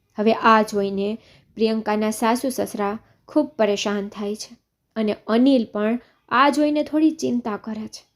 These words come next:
તે તેની પત્નીને સમજાવવાની કોશિશ કરે છે,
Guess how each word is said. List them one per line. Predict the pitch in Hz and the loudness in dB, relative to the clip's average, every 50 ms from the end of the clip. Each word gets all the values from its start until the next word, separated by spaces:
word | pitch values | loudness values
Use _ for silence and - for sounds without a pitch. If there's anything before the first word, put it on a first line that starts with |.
| _ _ _ _ _ _ _ _ - | _ _ _ _ _ _ _ _ 0
તે | 226 226 214 | 0 0 2
તેની | 220 214 208 208 208 | 2 0 0 0 0
પત્નીને | 202 - 208 208 - - 214 208 208 208 208 | -2 -2 -4 -4 -4 -4 -4 -4 -2 -4 -4
સમજાવવાની | - - 208 196 202 196 - 214 214 214 214 208 208 214 214 | -4 -6 -6 -6 -4 -4 0 0 2 2 2 0 0 -2 -2
કોશિશ | - - 214 214 - 269 254 - | -2 -2 -4 -2 -2 -2 -4 -4
કરે | - - 214 190 202 202 | -2 -4 -2 0 0 -2
છે, | 196 - - 214 214 220 | -2 -2 -4 -2 -2 -4